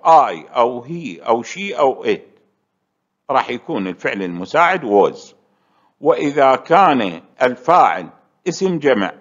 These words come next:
أو الضمائر you, we, they، راح يكون الفعل المساعد were، ثم نضيف not إلى was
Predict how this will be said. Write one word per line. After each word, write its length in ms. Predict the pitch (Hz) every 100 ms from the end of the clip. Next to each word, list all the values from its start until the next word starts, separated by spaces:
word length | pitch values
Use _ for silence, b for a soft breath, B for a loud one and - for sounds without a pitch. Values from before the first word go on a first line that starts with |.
| -
أو 200 | 151 147
الضمائر 760 | 123 - 117 135 156 147 104
you, 500 | 95 107 160 113 69
we, 240 | 139 170 147
they، 320 | 151 151 143
راح 200 | 127 -
يكون 400 | 98 - 147 123
الفعل 440 | 95 85 - - 98
المساعد 560 | 82 85 143 156 147
were، 300 | 131 120 65 - b b b b
ثم 300 | 240 247 208
نضيف 460 | 180 156 156 127 143
not 340 | 135 127 127
إلى 360 | - 104 98 92
was 500 | 90 156 196 196